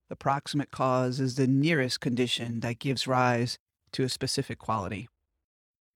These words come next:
The intense suffering in my life has led to a deep faith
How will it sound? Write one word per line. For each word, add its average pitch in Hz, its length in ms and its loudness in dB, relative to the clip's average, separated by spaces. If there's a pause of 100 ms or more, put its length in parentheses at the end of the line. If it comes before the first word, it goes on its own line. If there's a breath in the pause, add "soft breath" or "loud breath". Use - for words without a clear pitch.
(160)
The 160 120 4
intense 180 420 2
suffering 131 640 0
in 131 140 0
my 123 140 0
life 117 440 -4
has 135 260 -2
led 135 180 -2
to 135 140 -6
a 127 60 -4
deep 147 360 -6
faith 131 480 -2